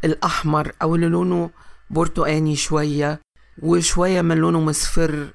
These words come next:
مخضر. وبحتاج كمية من الليمون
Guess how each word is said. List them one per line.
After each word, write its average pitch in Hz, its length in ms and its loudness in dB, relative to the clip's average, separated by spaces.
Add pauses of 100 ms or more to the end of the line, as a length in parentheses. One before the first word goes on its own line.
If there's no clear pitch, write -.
مخضر. 156 680 0 (1500)
وبحتاج 214 720 -2
كمية 170 360 2
من 156 140 2
الليمون 147 560 2